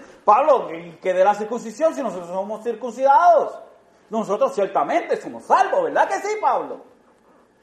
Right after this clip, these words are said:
Pablo le está diciendo, "Negativo. No somos salvos por las obras de la carne, somos salvos por fe".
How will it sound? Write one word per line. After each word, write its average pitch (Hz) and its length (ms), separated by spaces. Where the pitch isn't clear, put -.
Pablo 110 200
le 139 80
está 202 120
diciendo, 185 560
"Negativo. 214 640
No 180 100
somos 233 300
salvos 294 500
por 220 120
las 190 140
obras 269 400
de 190 100
la 165 120
carne, 254 640
somos 320 380
salvos 294 720
por 262 280
fe". - 480